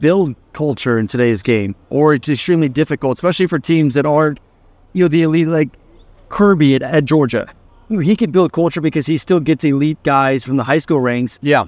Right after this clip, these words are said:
Speaker 1: that wanna stay three or four years. Alabama could probably do the same thing too, but teams like South Carolina or Ole Miss that are, you know, guys come in and then they go and leave and go to that next step. They go to Alabama or U S C or Georgia. They move on.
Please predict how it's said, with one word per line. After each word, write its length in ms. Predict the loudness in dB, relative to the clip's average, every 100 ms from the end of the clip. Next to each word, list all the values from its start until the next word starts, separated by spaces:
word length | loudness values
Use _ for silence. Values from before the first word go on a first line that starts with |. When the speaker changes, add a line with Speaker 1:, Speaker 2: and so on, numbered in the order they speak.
| -2
Speaker 1:
that 220 | -2 -2
wanna 320 | -2 -2 -2
stay 200 | -2 -2
three 240 | -2 -2 -2
or 60 |
four 220 | -2 -2
years. 320 | 0 2 0 0
Alabama 500 | 0 0 0 0 0
could 100 | 0
probably 180 | 0
do 100 | 0
the 60 | -4
same 180 | -2 -4
thing 160 | -2 -4
too, 260 | -2 -2
but 220 | 0 -2 -2 _ _ _ _
teams 300 | -6 -2 0
like 160 | 0 0
South 240 | -2 -4
Carolina 520 | -4 -4 0 0 -2 -6 -2
or 200 | 0 0
Ole 200 | 0 0
Miss 500 | 0 0 -2 -8 -16
that 240 | -4 -2 0
are, 280 | 0 -2 -6 _ _ _ _
you 120 | -6
know, 40 | -4
guys 380 | 0 0 0 -2
come 220 | -2 0
in 360 | 0 0 -2 -4 _ _ _ _ _ _
and 100 | -4
then 140 | -2 0
they 140 | 0
go 400 | -2 -2 -2 0
and 160 | -2 -2
leave 200 | -2 -2
and 140 | -2
go 140 | -2 -4
to 160 | -2
that 160 | -2 -2
next 240 | -4 -6
step. 340 | -6 -2 -2 -2
They 140 | -6
go 200 | -2 -2
to 140 | 0 -2
Alabama 560 | 0 0 0 0 0
or 200 | 0 0
U 240 | 2 2 2
S 100 | 0
C 260 | 0 2
or 220 | 2 0
Georgia. 420 | 0 0 2 2 0
They 120 | 0
move 260 | 0 0
on. 380 | 2 4 2 0